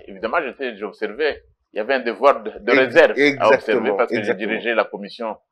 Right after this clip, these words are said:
Speaker 2: Oui.
Speaker 1: paritaire op-, majorité-opposition qui devait examiner les dossiers de candidature
Speaker 2: Oui.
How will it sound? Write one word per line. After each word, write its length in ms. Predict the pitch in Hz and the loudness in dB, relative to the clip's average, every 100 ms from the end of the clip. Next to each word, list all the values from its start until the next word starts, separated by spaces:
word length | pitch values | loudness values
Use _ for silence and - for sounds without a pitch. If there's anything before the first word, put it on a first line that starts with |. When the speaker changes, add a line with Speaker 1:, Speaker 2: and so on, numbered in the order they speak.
| _ | _
Speaker 2:
Oui. 220 | 95 87 - _ | -16 -16 -18 _
Speaker 1:
paritaire 600 | - 104 101 - 113 101 | -2 -2 -2 0 0 2
op-, 240 | 95 - 90 _ | -2 -8 -20 _
majorité-opposition 1120 | 90 104 101 104 98 120 95 101 92 90 143 | -8 -6 -4 -6 -6 -6 -6 -8 -12 -12 -12
qui 100 | 123 | -10
devait 180 | 104 110 | -8 -8
examiner 420 | 101 95 95 104 | -4 -2 -2 -6
les 100 | 101 | -8
dossiers 280 | 92 92 110 | -8 -10 -10
de 80 | 98 | -8
candidature 720 | 95 92 87 90 - 117 120 | -8 -10 -6 -6 -6 -14 -14
Speaker 2:
Oui. 100 | 87 | -14